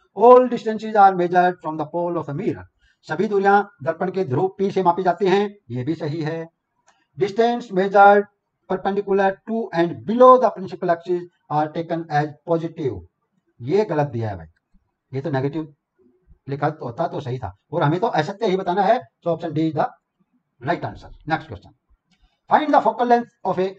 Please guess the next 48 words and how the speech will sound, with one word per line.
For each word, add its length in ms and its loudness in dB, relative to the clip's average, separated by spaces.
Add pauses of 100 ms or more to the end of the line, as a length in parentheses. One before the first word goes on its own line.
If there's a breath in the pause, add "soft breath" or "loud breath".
(160)
convex 480 -4 (140)
mirror 420 -2 (380)
whose 260 -4
radius 280 -2
of 180 -6
curvature 320 -2
is 220 -4
thirty 180 -10
two 160 -14
centimeter। 340 -16 (240 soft breath)
उस 220 -6
उत्तल 260 -2
दर्पण 240 -6
की 120 -10
फोकस 300 -6
दूरी 160 -4
ज्ञात 240 -6
कीजिए 360 -8 (180)
जिसकी 240 -10
वक्रता 400 -4
त्रिज्या 260 -6
बत्तीस 280 -12
सेंटीमीटर 420 -10
है। 240 -6 (320)
और 140 -6
फोकस 220 -8
दूरी 160 -6
क्या 100 0
होती 140 -4
है? 120 0 (400)
वक्रता 260 -6
त्रिज्या 240 -4
की 140 -8 (120)
आधी। 340 0 (1120)
So 80 -6
आठ 140 0
सेंटीमीटर, 460 -4
सोलह 260 -6
सेंटीमीटर, 440 -4 (100)
चौबीस, 400 -6
बत्तीस। 360 -12 (260)
So 80 -4
option 200 -6
B 120 0
is 60 0
the 80 0
right 140 -4
answer, 300 2